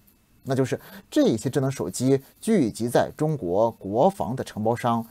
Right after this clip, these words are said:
西安天河防务技术公司总部及其周围。天河呢，是一个大型的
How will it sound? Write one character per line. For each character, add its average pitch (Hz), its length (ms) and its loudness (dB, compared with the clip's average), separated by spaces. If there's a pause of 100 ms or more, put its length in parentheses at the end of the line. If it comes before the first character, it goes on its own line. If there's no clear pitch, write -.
(140)
西 131 340 -2
安 117 340 -2
天 208 420 2
河 117 460 -2
防 135 420 -2
务 156 80 0
技 - 140 -6
术 - 120 -12
公 101 240 -10
司 104 160 -10
总 85 300 -8
部 175 420 2
及 113 320 -6
其 82 240 -12
周 69 320 -10
围。 50 180 -16 (1400)
天 254 300 2
河 104 320 -2
呢， 165 160 -4 (120)
是 - 200 -10
一 107 60 -4
个 104 120 -2 (120)
大 190 280 4
型 113 280 -10
的 117 120 -6